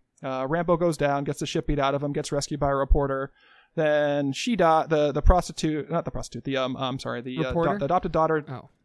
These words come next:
Speaker 1: dies. Oh no, sorry, I spoiled it for everybody, but
Speaker 2: <laughs>
Speaker 1: I don't care. I'm gonna spoil it for you 'cause, like, you shouldn't watch this movie. And then it goes straight into, speak of baby boomers, a baby boomer pow-,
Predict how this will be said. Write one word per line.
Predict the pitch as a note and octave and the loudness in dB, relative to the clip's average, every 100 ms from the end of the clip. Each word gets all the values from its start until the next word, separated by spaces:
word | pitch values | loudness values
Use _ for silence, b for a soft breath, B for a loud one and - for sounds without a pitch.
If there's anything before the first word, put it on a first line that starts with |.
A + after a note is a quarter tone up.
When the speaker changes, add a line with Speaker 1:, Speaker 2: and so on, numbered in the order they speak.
| - | 0
Speaker 1:
dies. | C#3+ C3 C3 F#3 | 0 0 -4 2
Oh | G3 | 4
no, | F#3 A3 G#3+ E3+ | 6 4 6 6
sorry, | C#3+ F3+ E3+ | 4 2 4
I | D3+ | 2
spoiled | C#3+ - F3+ D#3+ | 4 6 6 4
it | C#3 | -2
for | C#3+ | -4
everybody, | C#3 C3+ C3 | -4 -4 -4
but | B2+ C#3 | -6 -6
Speaker 2:
<laughs> | B2 | -4
Speaker 1:
I | D3+ C#3 | -2 -2
don't | D3+ C#3 | -2 -4
care. | E3+ | -2
I'm | D3+ | -2
gonna | C#3+ | -2
spoil | - D3+ | -2 -2
it | |
for | C#3 | -2
you | |
'cause, | C#3+ C#3+ | -4 -6
like, | C3 | -6
you | D#3 | -4
shouldn't | D#3 C#3+ | -2 -2
watch | D3 | -2
this | C#3+ D3+ | -4 -8
movie. | D3 C#3 | -6 -6
And | D3 E3+ | -4 -2
then | D#3+ D3 - b b | -2 -4 -10 b b
it | E3 | -6
goes | F3+ E3 | -4 -4
straight | E3+ D#3 | -4 -4
into, | D#3+ D#3 D3 C#3+ | -4 -6 -4 -4
speak | C#3 - F#3 | -2 -2 -2
of | D3 C3+ | -4 -4
baby | F3+ D#3 | -2 -2
boomers, | C#3 C3 C3 C3 | -2 -4 -4 -6
a | D3 | -6
baby | E3 D#3+ | -2 -2
boomer | D#3 D#3 | -2 0
pow-, | D3 D3 D3+ | 4 4 2